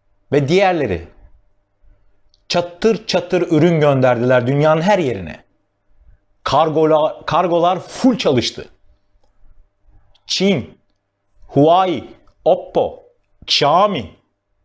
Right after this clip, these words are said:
Z T E habire yeni modeller çıkarttı. Çin telefonları ya.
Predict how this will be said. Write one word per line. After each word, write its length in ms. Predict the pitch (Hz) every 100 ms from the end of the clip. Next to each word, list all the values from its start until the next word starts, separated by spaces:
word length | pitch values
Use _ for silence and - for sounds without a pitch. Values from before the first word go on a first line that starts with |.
| _ _ _ _ - - _ _ _ _ _ _ _ _ _ - - _ _ _ -
Z 180 | 104 107
T 300 | 151 156 170
E 380 | 180 190 - - _ _ _ _ _ _ _ _ _ _ _ - _
habire 340 | - 185 208 196
yeni 260 | 185 180
modeller 520 | 170 160 147 139 135 135
çıkarttı. 560 | - 107 - 87 73 -
Çin 180 | - 247
telefonları 540 | 285 262 190 117 95 120
ya. 220 | 226